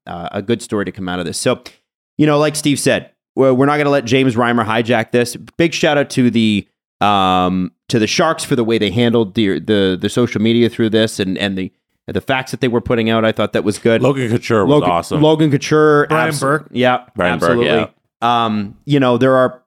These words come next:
Speaker 1: definitely places that we need more from. Like, You Can Play has not even issued a statement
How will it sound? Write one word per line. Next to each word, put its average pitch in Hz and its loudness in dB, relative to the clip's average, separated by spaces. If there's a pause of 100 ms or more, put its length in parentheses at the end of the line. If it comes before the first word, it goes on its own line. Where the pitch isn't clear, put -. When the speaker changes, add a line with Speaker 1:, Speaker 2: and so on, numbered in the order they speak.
(100)
Speaker 1:
definitely 135 0
places 127 0
that 117 0
we 120 2
need 113 2
more 107 0
from. 117 -2
Like, 101 -2
You 117 -2
Can 110 -4
Play 107 0
has 104 -4
not 107 0
even 101 -2
issued 98 -4
a - -12
statement 113 -2